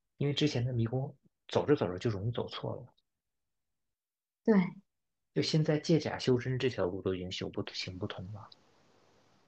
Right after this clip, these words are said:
Speaker 1: 就更别说弄假成真。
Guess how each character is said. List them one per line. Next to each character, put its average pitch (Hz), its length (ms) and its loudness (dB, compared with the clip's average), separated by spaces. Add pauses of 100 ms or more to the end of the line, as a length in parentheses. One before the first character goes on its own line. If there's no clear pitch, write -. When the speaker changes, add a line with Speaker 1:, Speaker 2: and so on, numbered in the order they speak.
(120)
Speaker 1:
就 139 100 6
更 139 240 6
别 95 180 0
说 - 380 0 (1900)
弄 127 220 2
假 - 160 0
成 - 240 -4
真。 101 260 -6